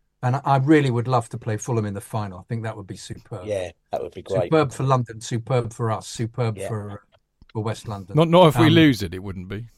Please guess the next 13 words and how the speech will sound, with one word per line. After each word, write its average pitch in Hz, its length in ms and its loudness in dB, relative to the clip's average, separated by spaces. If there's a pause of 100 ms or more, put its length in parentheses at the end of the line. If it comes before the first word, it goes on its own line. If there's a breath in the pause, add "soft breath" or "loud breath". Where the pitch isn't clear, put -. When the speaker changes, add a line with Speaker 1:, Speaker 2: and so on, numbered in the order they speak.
(220)
Speaker 1:
No, 139 240 2
we 131 120 0
mustn't 127 280 -2
lose 98 200 -12
it - 120 -16
again. 95 180 -14
We 110 80 -6
mustn't. - 340 -10
But, 135 180 -4
um, 143 320 2 (640)
uh, 135 400 2 (520)
that's 165 340 -2
what, 147 200 2